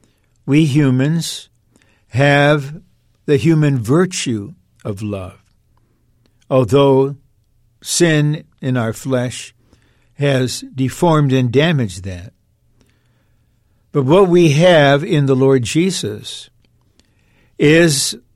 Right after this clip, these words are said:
the marvelous divine love of God, love as a divine attribute, expressed through the human virtue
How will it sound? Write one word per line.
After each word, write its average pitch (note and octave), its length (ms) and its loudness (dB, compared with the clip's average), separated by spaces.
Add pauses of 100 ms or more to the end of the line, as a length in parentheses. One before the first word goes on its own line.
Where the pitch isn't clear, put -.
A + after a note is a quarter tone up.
the C3+ 140 -4
marvelous C3+ 1400 0 (540)
divine D3+ 800 2
love C#3+ 600 2
of G#2+ 300 -8
God, A#2 680 -4 (1040)
love E3 420 4
as C#3+ 300 0
a C3+ 60 -2
divine C3+ 460 2
attribute, A#2+ 1000 -8 (800)
expressed - 1000 0
through C3+ 920 0 (280)
the C#3 140 2
human D3+ 760 0
virtue A#2+ 920 -4